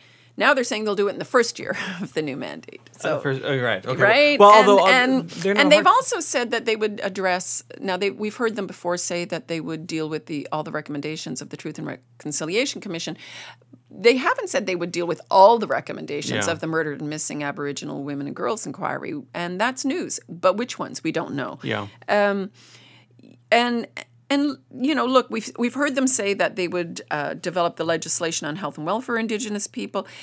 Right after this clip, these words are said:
Speaker 1: It's interesting. I thought that they would have actually extended an olive branch to the N D P insofar as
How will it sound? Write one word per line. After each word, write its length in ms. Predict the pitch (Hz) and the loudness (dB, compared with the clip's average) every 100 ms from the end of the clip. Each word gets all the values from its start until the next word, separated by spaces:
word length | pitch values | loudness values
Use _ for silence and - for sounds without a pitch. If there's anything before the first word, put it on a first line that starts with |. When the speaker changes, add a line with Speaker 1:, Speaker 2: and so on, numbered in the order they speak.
| - - - | -20 -20 -6
Speaker 1:
It's 160 | 240 - | -4 -2
interesting. 520 | 349 523 480 - 220 | -2 -2 -4 -6 -4
I 80 | 220 | -4
thought 420 | - 294 339 - _ _ - - | -2 -2 0 -2 _ _ -20 -20
that 380 | - 214 202 180 _ | -12 -2 -2 -2 _
they 180 | 190 202 | -6 -4
would 240 | 196 240 | 0 0
have 120 | 214 - | 0 -2
actually 880 | - 180 - 185 175 170 170 165 - - _ _ _ _ | -2 0 -2 -6 -6 -6 -6 -8 -10 -16 _ _ _ _
extended 520 | 175 - 190 190 175 | -8 -6 -4 -6 -6
an 120 | 160 | -4
olive 260 | 151 151 - | -4 -4 -8
branch 320 | 143 139 - | -8 -8 -10
to 100 | 147 | -10
the 140 | 139 | -10
N 100 | 147 | -10
D 100 | 147 | -10
P 260 | 147 - 151 | -12 -12 -10
insofar 560 | - 165 180 190 196 185 | -8 -8 -8 -4 -2 -2
as 240 | 160 - | -4 -6